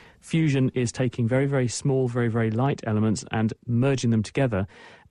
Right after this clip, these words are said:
The products of a fission reaction will remain radioactive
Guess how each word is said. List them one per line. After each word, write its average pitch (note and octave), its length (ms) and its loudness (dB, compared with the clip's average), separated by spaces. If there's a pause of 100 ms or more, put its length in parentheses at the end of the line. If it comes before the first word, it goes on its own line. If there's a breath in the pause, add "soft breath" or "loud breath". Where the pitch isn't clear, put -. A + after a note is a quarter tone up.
(120)
The B2 120 -4
products - 560 -2
of A#2 100 -2
a A2+ 60 -2
fission - 400 -2
reaction G#2 520 -2 (220 soft breath)
will C3 100 0
remain A#2 400 2
radioactive A#2 760 0